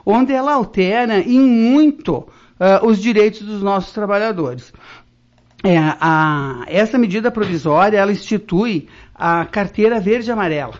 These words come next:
né? Eu não sei, já, já há algum tempo vem sendo discutida essa carteira verde e amarela, vem sendo colocado, né, que ela ia existir,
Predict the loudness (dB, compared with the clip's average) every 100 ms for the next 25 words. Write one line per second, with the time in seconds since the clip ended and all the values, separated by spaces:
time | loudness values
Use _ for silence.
0 | -20 _ -20 -20 -20 _ -20 -20 _ -6
1 | 0 0 2 0 0 0 -2 0 0 0
2 | -2 -2 -2 0 0 0 0 0 0 0
3 | 0 0 0 2 0 -2 -6 -10 -8 -10
4 | -10 -10 -8 -8 -4 -4 -2 -4 -2 -2
5 | 0 0 0 0 -2 -4 -4 -10 -16 -20
6 | -2 0 0 -2 -2 -2 0 0 0 -4
7 | -4 0 0 0 -2 -6 -6 -8